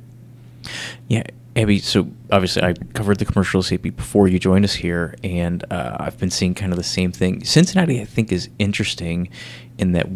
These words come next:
we were ahead of the curve on converting office space to other uses. We've had a lot of conversions to apartments and a lot of conversions to hotels prior to the pandemic. What do you think makes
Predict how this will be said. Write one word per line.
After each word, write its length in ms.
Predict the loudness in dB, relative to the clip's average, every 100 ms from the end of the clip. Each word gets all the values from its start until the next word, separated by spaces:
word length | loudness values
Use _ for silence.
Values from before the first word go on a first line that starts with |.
| 2
we 180 | 4 6
were 240 | 4 2
ahead 340 | 2 0 2 2
of 100 | 2
the 80 | -4
curve 600 | -2 0 2 0 -6 -14 -4
on 300 | -2 0 -2
converting 680 | -2 -2 0 0 0 -2 -2 0
office 280 | 0 -2
space 280 | -6 -4 -4
to 120 | -2
other 180 | 0 0
uses. 420 | -2 -4 -4 -8
We've 140 | -6 -6
had 140 | -4
a 40 | -2
lot 180 | -2
of 100 | -2
conversions 560 | -4 -2 0 0 -2 -6
to 100 | -8
apartments 640 | -2 0 2 2 0 -6 -12 -4
and 480 | -2 0 0 -2 -6 0
a 40 |
lot 140 | 0
of 140 | 0 -4
conversions 440 | -6 -2 -2 -4
to 160 | -8 -8
hotels 720 | -6 -8 -2 2 2 0 -4 -12 -18 -20 -10
prior 360 | 0 4 6 4
to 60 |
the 100 | 0
pandemic. 720 | -4 -6 -4 -4 -2 -4 -6 -16 -18 -20 -12
What 460 | -8 -6 2 4 6
do 80 | 4
you 240 | 4 2
think 320 | 2 -2 -2 -10 -8
makes 680 | -4 0 2 2 0 -4 -4